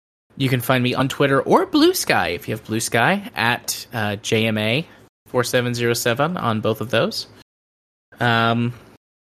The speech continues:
I'm not super active on Twitter anymore. I mostly just lurk. And I,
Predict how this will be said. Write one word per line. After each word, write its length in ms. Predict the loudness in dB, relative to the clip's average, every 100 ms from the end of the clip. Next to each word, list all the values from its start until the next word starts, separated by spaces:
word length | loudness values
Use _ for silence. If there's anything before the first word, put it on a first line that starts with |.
| _
I'm 140 | -2 0
not 300 | 2 0 -2
super 300 | -4 0 2
active 300 | 2 0 0
on 120 | 0
Twitter 340 | 0 0 2
anymore. 400 | 2 2 4 4 4
I 140 | 2
mostly 320 | 4 4 4
just 220 | 2 4
lurk. 320 | 6 6 4 -2 -18 -20 _ _ _ 0
And 100 | 2
I, 320 | 4 2